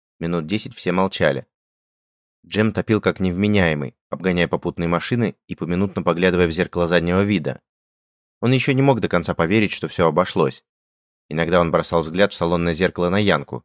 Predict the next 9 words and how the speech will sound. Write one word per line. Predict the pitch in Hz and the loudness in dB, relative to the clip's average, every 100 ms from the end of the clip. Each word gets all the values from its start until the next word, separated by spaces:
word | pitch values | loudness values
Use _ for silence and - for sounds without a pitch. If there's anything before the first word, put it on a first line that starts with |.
| _ _ | _ _
которая | 73 82 78 | -6 -4 -2
напряженно | 76 80 82 95 87 | -4 -4 0 0 0
застыла | 80 - - 117 107 | -2 -4 -2 -2 -2
и | - | -8
пристально | 90 95 - 90 | -6 -4 -4 -6
смотрела | - 87 90 90 | -4 -2 0 0
вперед | - 90 85 | 0 -2 0
на | 90 | 0
дорогу. | 87 101 87 65 65 | 0 4 2 0 -12